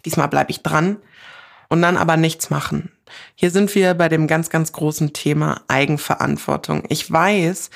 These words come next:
dass das nicht einfach ist und ich möchte hier nochmal sensibilisieren dafür, dass ich die Dinge in meinem Leben mittlerweile nur erreiche, weil ich den Weg gehe, der nicht einfach ist. Ich sitz hier nicht,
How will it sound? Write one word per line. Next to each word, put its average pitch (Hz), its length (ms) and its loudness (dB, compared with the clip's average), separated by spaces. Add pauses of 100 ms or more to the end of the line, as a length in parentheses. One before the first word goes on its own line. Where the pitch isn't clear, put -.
(120)
dass - 160 -10
das 170 220 -6
nicht 214 320 0
einfach 151 480 0
ist - 160 -6
und 143 80 -4
ich 143 100 -4
möchte 175 300 0
hier 196 420 2 (340)
nochmal 185 520 2
sensibilisieren 156 880 0
dafür, 156 580 0 (400)
dass - 340 -2
ich 165 200 -2
die 160 160 -4
Dinge 190 220 2
in 165 80 2
meinem 156 240 2
Leben 165 560 0 (520)
mittlerweile 156 920 2
nur 165 380 2
erreiche, 165 920 0
weil 156 240 2
ich - 240 -10
den 147 280 0
Weg 156 260 0
gehe, 180 320 2
der 151 240 0
nicht 139 280 -4
einfach - 540 -2
ist. - 400 -14 (880)
Ich - 140 -2
sitz 202 220 -2
hier 240 100 4
nicht, 202 400 2